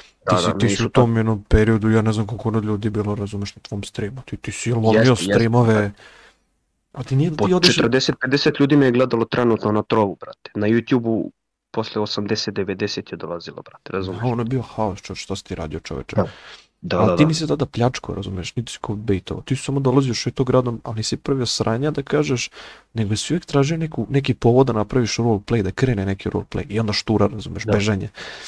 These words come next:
Speaker 1: Beli spoternica, napanješ ga i samo skači po onim. Tad su bili pa gore,
Speaker 2: Br-,
Speaker 1: ovaj, ono,
Speaker 2: pa,
Speaker 1: moguće još nekako.
Speaker 2: bio si sa mnom, bio si sa mnom u par roleplay situacija kad, e, idem, na primjer, sa, ne znam, B M W-om, onom sedmicom starom, kamatarkom.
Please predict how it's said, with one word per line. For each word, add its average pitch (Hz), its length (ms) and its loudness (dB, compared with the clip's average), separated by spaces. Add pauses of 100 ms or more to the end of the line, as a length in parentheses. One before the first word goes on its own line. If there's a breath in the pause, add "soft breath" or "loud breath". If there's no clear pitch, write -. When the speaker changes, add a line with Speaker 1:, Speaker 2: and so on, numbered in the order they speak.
(280 loud breath)
Speaker 1:
Beli 104 280 4
spoternica, 101 600 0
napanješ 104 520 0
ga 104 120 2
i 101 320 2
samo 98 280 -4
skači - 360 -6
po - 140 -10
onim. 110 220 -10 (580 loud breath)
Tad 95 160 -2
su - 100 -10
bili 98 200 -2
pa 101 120 -4
gore, 95 340 0
Speaker 2:
Br-, 87 120 -6
Speaker 1:
ovaj, 85 340 -10 (100)
ono, 101 180 -10
Speaker 2:
pa, 104 220 0
Speaker 1:
moguće 107 440 0
još 92 140 -6
nekako. 95 180 -8
Speaker 2:
bio 131 160 6
si - 140 -2
sa - 320 -2
mnom, 113 200 0 (200)
bio 117 260 2
si - 120 0
sa 117 180 0
mnom 110 140 2
u 107 40 -2
par 110 220 0
roleplay 110 360 -2
situacija 110 720 -2 (240)
kad, 110 260 -6
e, 107 300 0 (540)
idem, 110 320 2
na 101 60 0
primjer, 98 400 0 (240)
sa, 92 420 -2 (540 loud breath)
ne 95 140 -2
znam, 90 300 -6
B 92 120 -4
M 92 120 0
W-om, 92 220 0
onom 90 160 -2
sedmicom 90 480 -2
starom, - 360 -4
kamatarkom. 98 720 -4